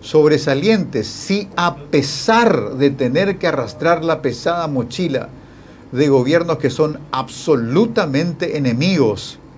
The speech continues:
de cualquier cosa que sea positiva para el país, la gente llega a fin de mes, alimenta a su familia,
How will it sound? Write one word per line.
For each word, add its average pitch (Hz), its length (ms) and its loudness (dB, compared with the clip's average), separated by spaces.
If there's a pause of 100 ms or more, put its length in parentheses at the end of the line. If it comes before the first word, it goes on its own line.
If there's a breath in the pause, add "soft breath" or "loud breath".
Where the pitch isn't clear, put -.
(600)
de 127 100 0
cualquier 139 380 0
cosa 151 240 2
que 127 80 -2
sea 139 200 0
positiva 135 520 -2
para 131 160 2
el 143 80 2
país, 123 400 -2
la 120 140 -6
gente 135 520 -2
llega 139 460 4
a 104 60 -4
fin 123 200 -6
de 110 120 -2
mes, 123 340 -2 (440 loud breath)
alimenta 139 680 0
a 131 40 -2
su 131 140 -8
familia, 110 580 -2